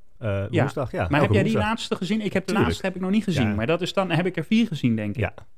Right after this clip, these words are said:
Speaker 1: Dat weet ik niet, maar dat denk ik. Maar ik heb vijf. Ik heb gisteravond vijf zitten kijken.
Speaker 2: Oké,
Speaker 1: Maar wat vind
Speaker 2: is
Speaker 1: jij ervan?
Speaker 2: het
Speaker 1: Even,
Speaker 2: spannend?
Speaker 1: even, eh,
Speaker 2: Ik vind
Speaker 1: want
Speaker 2: wel, ehm, ja, het is wat meer, het, het is, het is natuurlijk wel Star Wars, maar het is wel wat meer verhaal en wat, of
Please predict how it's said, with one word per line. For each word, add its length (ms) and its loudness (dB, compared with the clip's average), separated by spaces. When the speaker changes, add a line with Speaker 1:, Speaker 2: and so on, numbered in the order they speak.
Speaker 1:
Dat 140 -4
weet 140 4
ik 60 4
niet, 100 4
maar 100 4
dat 100 4
denk 180 4
ik. 60 0
Maar 80 0
ik 80 0
heb 120 2
vijf. 320 2
Ik 160 -4
heb 100 -4
gisteravond 420 0
vijf 180 2
zitten 180 -10
kijken. 240 -2
Speaker 2:
Oké, 180 -2
Speaker 1:
Maar 80 8
wat 100 8
vind 120 2
Speaker 2:
is 60 6
Speaker 1:
jij 80 8
ervan? 200 4
Speaker 2:
het 100 2
Speaker 1:
Even, 160 2
Speaker 2:
spannend? 200 4
Speaker 1:
even, 260 2
eh, 60 -2
Speaker 2:
Ik 80 -2
vind 120 -2
Speaker 1:
want 140 2
Speaker 2:
wel, 320 0
ehm, 200 0
ja, 140 2
het 120 -2
is 120 -2
wat 160 -4
meer, 280 -2
het, 220 -6
het 140 -6
is, 240 -6
het 120 -6
is 140 -2
natuurlijk 300 -4
wel 140 -2
Star 300 -4
Wars, 240 -4
maar 100 -4
het 100 -8
is 100 -2
wel 160 0
wat 160 -2
meer 320 -2
verhaal 520 -2
en 120 -2
wat, 180 -4
of 100 -6